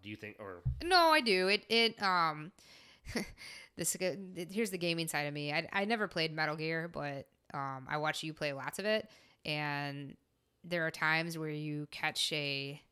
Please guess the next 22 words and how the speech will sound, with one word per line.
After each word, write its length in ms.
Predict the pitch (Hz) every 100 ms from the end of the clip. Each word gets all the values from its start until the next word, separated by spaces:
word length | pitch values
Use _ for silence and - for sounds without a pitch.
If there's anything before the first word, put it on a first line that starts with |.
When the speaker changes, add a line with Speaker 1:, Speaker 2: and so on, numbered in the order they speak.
| _
Speaker 2:
this 160 | 170 147
is 120 | 131
a 40 |
random 280 | 143 135 139
tangent, 360 | 135 139 131 127
I'm 120 | 135
sorry, 360 | 139 131 135 135
but 100 | 139
you're 80 | 139
gonna 80 |
have 80 | 131
to 80 | -
follow 220 | 131 127
me 100 | 135
with 100 | 139
this 140 | - 139
one. 160 | 135 - - - -
Um, 380 | - 151 135 139 135
there 140 | 180
are 60 | 175
times 320 | 185 185 165
where 400 | 165 151 151